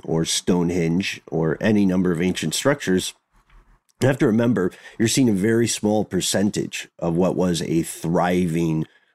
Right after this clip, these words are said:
world. And these things now do not look anything like they did in their heyday. You're, you're looking at remnants, right? Some in better condition than others. And when you look at these remnants,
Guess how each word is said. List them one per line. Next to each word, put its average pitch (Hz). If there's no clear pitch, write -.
world. 92
And 107
these 156
things 107
now 107
do 175
not 202
look 139
anything 95
like 110
they 98
did 104
in 92
their 78
heyday. 117
You're, 110
you're 113
looking 135
at 92
remnants, -
right? 87
Some 113
in 110
better 107
condition 107
than 87
others. 107
And 98
when 104
you 95
look 170
at -
these 113
remnants, 82